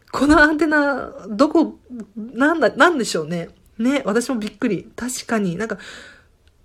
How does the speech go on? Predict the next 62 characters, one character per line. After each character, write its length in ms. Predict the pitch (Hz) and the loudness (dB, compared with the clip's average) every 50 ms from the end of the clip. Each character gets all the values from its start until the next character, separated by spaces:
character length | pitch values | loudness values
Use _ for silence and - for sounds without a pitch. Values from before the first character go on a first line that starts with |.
| _ _ _ _ _ _ _ _ _ _ _ _ _ _ _ - | _ _ _ _ _ _ _ _ _ _ _ _ _ _ _ -2
ず 140 | 208 254 285 | 0 0 2
っ 20 | |
と 100 | 285 330 | 2 2
も 120 | 302 349 | 2 2
や 100 | 349 330 | 2 2
も 100 | 262 233 | 2 2
や 100 | 214 214 | 0 0
し 80 | 196 - | -2 -4
て 100 | - 196 | -8 -8
た 140 | 180 180 170 | -6 -6 -6
ん 60 | 170 | -6
で 80 | 165 160 | -10 -12
す 180 | - - - | -14 -12 -10
よ。 200 | 160 156 175 180 180 _ _ _ _ _ _ _ _ | -10 -10 -10 -12 -16 _ _ _ _ _ _ _ _
心 360 | - 220 185 - 214 196 185 | -10 -6 0 2 2 2 2
が。 140 | 165 - - - _ _ _ _ _ _ _ _ _ _ _ _ _ _ _ _ _ _ _ _ _ _ _ _ _ _ _ _ - | 0 -4 -8 -12 _ _ _ _ _ _ _ _ _ _ _ _ _ _ _ _ _ _ _ _ _ _ _ _ _ _ _ _ -12
で、 340 | 202 240 233 302 302 269 - - - _ _ - | -8 -4 -2 0 0 0 -2 -6 -12 _ _ -6
も 200 | 220 233 302 349 | -4 -4 -2 -2
や 100 | 359 311 | -2 0
も 100 | 247 220 | 0 0
や 120 | 208 214 | -2 -2
し 60 | 208 | -4
て 120 | - - 240 | -6 -6 -6
る 80 | 240 247 | -4 -4
時 240 | 269 254 - 262 | -6 -6 -6 -6
は 180 | 262 302 294 220 | -4 -4 -4 -6
絶 280 | 185 - 180 190 185 - | -6 -6 -6 -8 -6 -6
対 120 | - 254 - | -8 -6 -6
お 80 | 208 | -6
片 240 | 190 - 220 220 247 | -6 -4 -4 -4 -4
付 300 | 240 - - - - - | -6 -8 -12 -14 -14 -14
け 20 | - | -14
っ 40 | - - - _ | -16 -20 -20 _
て 80 | - 180 | -14 -12
い 20 | |
う 40 | 175 | -10
ふ 40 | - | -8
う 40 | 190 | -6
に 260 | 180 180 190 180 - - | -4 -2 -2 -4 -4 -6
私 420 | - 202 190 220 208 - - 208 | -8 -6 -4 -4 -4 -4 -2 0
は 160 | 208 208 196 | 0 0 0
も 100 | 185 185 | 0 -2
う 20 | 180 | -4
決 180 | 185 - - | -6 -6 -4
め 120 | 196 208 202 | -2 -2 -2
て 120 | 196 - | -2 -4
い 160 | 226 226 226 | -4 -4 -2
る 120 | 208 226 220 | -2 -2 -2
の 160 | 180 151 175 | -2 -4 -4
で、 300 | 180 196 190 175 180 - - - - - - - 180 175 | -4 -4 -4 -4 -6 -10 -16 -20 -20 -20 -18 -16 -12 -8
例 100 | 180 320 | -6 -6
え 60 | 320 277 | -4 -4
ば 100 | 196 170 | -4 -4
な 140 | 180 185 | -4 -4
ん 60 | 180 175 | -4 -6
だ 80 | 175 | -6
ろ 100 | 165 151 | -8 -8
う 20 | 160 | -10
な、 240 | 175 170 170 160 175 | -10 -10 -10 -8 -6
皆 220 | 180 180 185 190 | -6 -4 -4 -6
さ 160 | 190 190 190 | -6 -8 -10
ん、 140 | 165 175 175 | -10 -10 -14